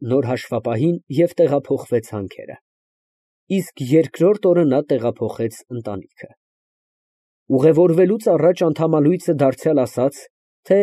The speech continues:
չի ուզում հանքերում ապրել, և առողջ ձեռով հրեց աղջկան,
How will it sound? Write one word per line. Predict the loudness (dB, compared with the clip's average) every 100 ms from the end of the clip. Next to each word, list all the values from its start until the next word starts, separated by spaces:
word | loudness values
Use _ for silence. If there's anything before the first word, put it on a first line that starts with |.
| 0
չի | -6 -4 -2
ուզում | -2 -2 0 0
հանքերում | 0 -2 -2 -2 0
ապրել, | -2 -4 -8 -8 _ _ _ _ _
և | -2 2 4
առողջ | 4 4 4 2 -4 -10
ձեռով | -2 0 4 2 2
հրեց | 2 2
աղջկան, | -2 -6 -10 -6 -6